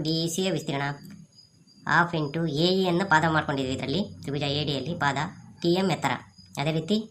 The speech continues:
ತ್ರಿಭುಜ ಡಿ ಇ ಸಿ ಯಲ್ಲಿ ಇ ಸಿ ಅನ್ನ ಪಾದವ ಮಾಡ್ಕೊಂಡಿವಿ, ಪಾದ ಎತ್ತರ ಸೇಮ್ ಡಿ ಎಂ ಇದೆ, half half ಕ್ಯಾನ್ಸಲ್,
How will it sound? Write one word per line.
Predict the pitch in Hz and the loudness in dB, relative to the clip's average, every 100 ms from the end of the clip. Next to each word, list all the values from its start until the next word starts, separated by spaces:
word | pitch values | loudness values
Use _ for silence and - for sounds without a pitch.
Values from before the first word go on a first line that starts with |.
| - - - - _ | -14 -20 -20 -20 _
ತ್ರಿಭುಜ | 147 175 165 147 | -2 2 2 4
ಡಿ | 190 208 | 6 8
ಇ | 202 196 | 8 6
ಸಿ | |
ಯಲ್ಲಿ | 139 139 160 156 - _ 170 | 0 0 -2 -6 -16 _ 0
ಇ | 202 | 2
ಸಿ | 196 175 | 4 2
ಅನ್ನ | 156 | 4
ಪಾದವ | 156 160 147 | 4 4 0
ಮಾಡ್ಕೊಂಡಿವಿ, | 143 139 139 147 143 | -2 -2 -4 -2 0
ಪಾದ | 143 131 - - - - - 147 | 0 0 -6 -18 -20 -20 -8 -2
ಎತ್ತರ | 165 151 135 | 2 2 0
ಸೇಮ್ | 147 165 156 131 | 2 2 2 -2
ಡಿ | 139 160 | -2 0
ಎಂ | 143 | 0
ಇದೆ, | 135 143 - - - - - _ - 147 | -2 -4 -8 -20 -20 -20 -20 _ -4 0
half | 156 151 | 2 0
half | 147 | -2
ಕ್ಯಾನ್ಸಲ್, | 143 151 147 | -4 -2 -2